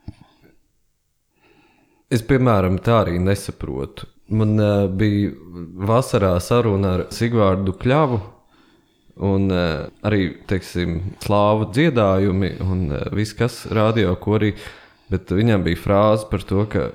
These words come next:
jā, bet, zini, mute krieviski nedzied tagad. Mute krieviski nedzied. Ne roka stiepjas pēc tās grāmatas,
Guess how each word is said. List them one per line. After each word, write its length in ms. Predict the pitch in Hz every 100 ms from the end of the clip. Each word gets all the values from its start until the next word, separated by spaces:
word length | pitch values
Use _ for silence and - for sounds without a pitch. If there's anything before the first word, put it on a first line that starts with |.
| - _ _ _
jā, 160 | 110 113
bet, 240 | 92 90
zini, 300 | 117 110 90 -
mute 520 | 87 107 123 - 92
krieviski 640 | - 127 95 78 - - 104
nedzied 480 | 104 76 78 135
tagad. 460 | - - - - - - _ _ _ _ _ _ _ - - _ _
Mute 480 | 107 123 151 - 104
krieviski 640 | - 120 107 87 - -
nedzied. 480 | 107 95 90 - 87 - - - - - - _ _ _ _ -
Ne 300 | 80 107 117
roka 480 | 127 117 87 113 82 65
stiepjas 560 | - 143 139 - 98 -
pēc 240 | 104 101
tās 240 | 92 95 107
grāmatas, 840 | 110 113 120 123 113 107 - -